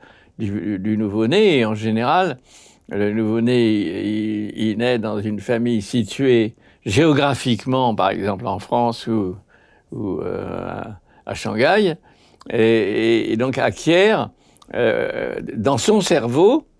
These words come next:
euh, les, les traces de, de son en-, environnement culturel. Euh, alors je pense que la même chose intervient. C'était l'hypothèse que j'ai proposée,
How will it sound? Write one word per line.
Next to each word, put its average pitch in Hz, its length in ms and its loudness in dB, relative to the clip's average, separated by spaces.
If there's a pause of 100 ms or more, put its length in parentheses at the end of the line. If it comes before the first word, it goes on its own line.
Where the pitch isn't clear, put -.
(460)
euh, 101 320 2
les, 104 280 0
les 110 180 0
traces - 500 -2 (120)
de, 95 400 -2
de 98 180 -4
son 107 260 -8
en-, 110 420 -8
environnement 107 480 -6
culturel. 92 600 -10 (640)
Euh, 113 540 -4 (180)
alors 110 260 -2
je 101 300 -2 (480)
pense 220 260 2
que 123 380 4 (280)
la 117 180 0
même 113 160 -2
chose 147 280 0
intervient. 113 640 0
C'était 117 300 0
l'hypothèse 117 640 2
que 110 80 0
j'ai 101 120 2
proposée, 113 640 0